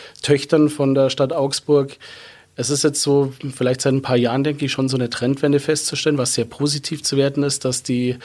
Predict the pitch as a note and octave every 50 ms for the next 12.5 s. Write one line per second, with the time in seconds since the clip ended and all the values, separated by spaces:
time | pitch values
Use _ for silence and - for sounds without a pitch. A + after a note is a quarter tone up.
0 | - - - - - - - - C3 A#2+ - - C#3 C3+ - - - C#3+ C3 -
1 | D#3 B2+ - - B2+ C3+ D#3 E3 D#3 B2 A2 A2+ A2+ A2+ A#2 A#2+ A#2 A#2+ - B2
2 | A#2 A#2 - - A#2 A#2+ B2 - - - C#3+ C#3 - B2+ B2 B2+ B2 - C3+ A#2+
3 | A#2+ A#2+ B2+ C3+ C#3+ C#3 C#3+ B2+ C3 B2 C3 B2+ C#3+ C#3 C3+ C3+ - - - -
4 | - - _ - - C3+ - - - C3 C#3+ D#3 D3+ D3+ - - - - - -
5 | - - - C#3+ D3+ D3+ D3+ - - D3+ C#3+ C#3+ B2+ C#3+ C#3+ D3 E3+ C3+ - -
6 | C3 C3 C#3+ C#3 D3 D3 C3+ B2+ C3+ C3+ E3 D3+ C3 C3 B2 - - C3 C3 C3
7 | - C#3 C3 - C3+ C3 B2 B2 B2+ D#3 D3 C3+ C3 C#3+ B2+ B2+ B2+ A#2+ - -
8 | A#2 A#2+ C3 B2+ D#3 D3 C3 B2 B2+ B2+ B2 A#2+ A#2+ - A#2 A#2+ - - C3+ B2
9 | A#2+ B2+ B2 A#2+ B2+ A#2+ A2+ - - A#2+ B2 B2+ B2 - C3 A2+ A#2 B2 - C#3
10 | D3+ D3+ C3+ C3+ B2 B2 B2 - B2+ B2 - - - C3+ C3 B2+ B2+ - A#2 A2+
11 | A#2 C#3 C#3+ C3 A2 A2+ - - A#2+ A2 - A#2 A#2 A#2 - - - - - C3
12 | A#2+ B2+ B2 A#2+ A#2+ - C#3 C3+ -